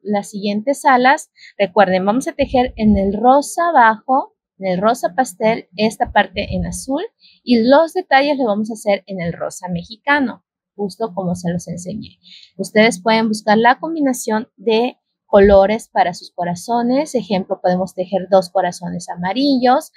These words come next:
dos corazones azules, para que le pongamos a nuestra siguiente mariposita.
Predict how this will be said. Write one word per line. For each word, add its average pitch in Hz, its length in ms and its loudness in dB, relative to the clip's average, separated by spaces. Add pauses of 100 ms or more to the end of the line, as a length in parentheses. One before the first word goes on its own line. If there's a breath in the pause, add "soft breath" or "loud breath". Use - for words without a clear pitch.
(220 soft breath)
dos 214 240 0
corazones 175 600 -4
azules, 254 920 0
para 285 500 4
que 247 300 -4 (280)
le 208 140 -2
pongamos 185 680 -2
a 202 120 -2
nuestra 254 480 0
siguiente 208 580 -6
mariposita. - 960 -8